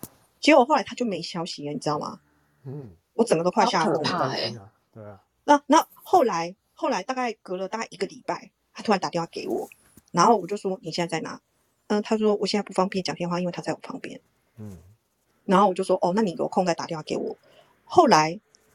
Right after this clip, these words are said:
Speaker 1: 他就离开那个男，呃，隔一段时间吧，又隔了一段时间，他离开那个男生家。好，那我闺蜜又打电话给我，跟我讲说，那时候有一次他就出门去买东西的时候，那男生就把他架上车，然后架上车就把他，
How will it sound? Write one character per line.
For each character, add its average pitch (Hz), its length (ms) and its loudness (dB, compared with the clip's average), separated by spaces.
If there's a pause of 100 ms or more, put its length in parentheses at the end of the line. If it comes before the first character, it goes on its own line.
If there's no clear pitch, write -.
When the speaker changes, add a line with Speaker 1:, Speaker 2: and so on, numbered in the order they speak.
(220)
Speaker 1:
他 226 140 2
就 220 80 2
离 165 120 -10
开 160 160 -8
那 170 60 -8
个 165 80 -6
男， 156 120 -8
呃， 180 200 0
隔 185 160 0
一 214 60 2
段 233 160 2
时 - 100 -8
间 165 160 -4
吧， 160 140 -2
又 269 100 6
隔 180 140 0
了 170 60 0
一 - 20 -4
段 180 120 -6
时 175 120 -10
间， 160 80 -10
他 180 80 -6
离 175 100 -10
开 170 140 -12
那 175 80 -14
个 170 60 -16
男 151 120 -12
生 160 160 -8
家。 151 260 -10 (120)
好， 135 180 0 (880)
那 202 160 2 (120)
我 175 140 -4
闺 190 120 6
蜜 196 80 4
又 185 80 0
打 156 80 -6
电 156 80 -2
话 165 40 -2
给 147 120 -4
我， 156 100 -2
跟 170 100 -2
我 170 60 0
讲 170 180 -6
说， 165 300 -4 (320)
那 220 160 6
时 208 100 -4
候 180 140 2
有 165 220 0
一 175 80 -6
次 - 240 -2
他 185 160 0
就 190 100 2
出 180 240 0
门 156 140 -2
去 180 100 -8
买 147 140 -6
东 156 180 0
西 - 160 -4
的 151 100 0
时 156 160 -2
候， 151 80 -2
那 196 120 6
男 160 180 2
生 156 260 -2 (300)
就 147 100 -6
把 151 100 4
他 156 40 -8
架 160 180 0
上 131 200 0
车， - 120 -8 (920)
然 180 100 4
后 208 40 6
架 226 160 6
上 202 120 0
车 185 140 -2
就 190 100 -2
把 147 140 2
他， 175 260 -2